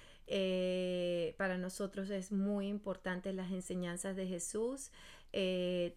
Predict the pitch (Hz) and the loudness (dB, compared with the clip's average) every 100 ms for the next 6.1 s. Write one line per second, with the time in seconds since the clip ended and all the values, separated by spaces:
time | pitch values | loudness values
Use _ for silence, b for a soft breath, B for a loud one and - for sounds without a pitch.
0 | - - 202 - 190 190 185 185 196 220 | -6 -4 -4 0 2 4 4 4 2 2
1 | 208 185 - - 185 190 185 185 196 208 | 4 2 0 -2 0 2 2 2 0 0
2 | 208 196 - 190 190 185 180 180 - 190 | 0 -2 -2 0 0 0 -2 -2 -2 0
3 | 180 185 185 190 180 175 190 220 226 220 | 2 2 0 0 0 2 2 2 2 2
4 | 214 214 214 214 185 185 190 185 190 190 | 4 4 2 0 -2 -2 -2 0 0 0
5 | 214 202 190 196 196 185 202 202 180 180 | -2 -2 -2 -2 -2 -2 -4 -2 -2 0